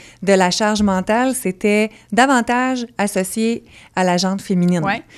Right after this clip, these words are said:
Speaker 1: Euh, bon, pas par les différences, euh, masculines et féminines. Par contre, aujourd'hui, ça a évolué.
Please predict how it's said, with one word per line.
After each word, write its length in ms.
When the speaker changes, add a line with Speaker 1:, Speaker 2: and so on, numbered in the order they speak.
Speaker 1:
Euh, 540
bon, 160
pas 140
par 200
les 140
différences, 760
euh, 260
masculines 500
et 60
féminines. 540
Par 160
contre, 280
aujourd'hui, 580
ça 180
a 100
évolué. 400